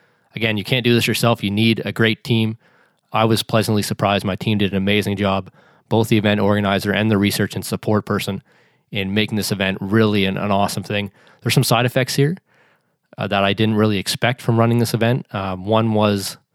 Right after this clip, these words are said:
I got a lot more trust in my team because they got to interact a lot with the presenters, interact a lot with the audience, and they did an amazing job. So that was really kind of a cool outcome.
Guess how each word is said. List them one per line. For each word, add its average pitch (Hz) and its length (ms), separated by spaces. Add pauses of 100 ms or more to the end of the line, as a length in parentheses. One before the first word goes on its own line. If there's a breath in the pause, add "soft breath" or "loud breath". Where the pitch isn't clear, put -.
(440)
I 104 120
got 110 100
a 117 40
lot 120 140
more 107 120
trust - 420
in 135 60
my 120 100
team 135 260
because 131 180
they 101 80
got 98 160
to - 60
interact 101 480
a 117 60
lot 104 220
with 98 100
the 98 60
presenters, 117 500
interact 101 380
a 104 40
lot 101 220
with - 120
the 101 100
audience, 117 420
and - 400
they 110 100
did 107 160
an 101 80
amazing 98 420
job. 98 400 (100)
So - 140
that 104 60
was 104 160
really 101 160
kind 101 200
of 90 60
a - 40
cool 101 320
outcome. 107 360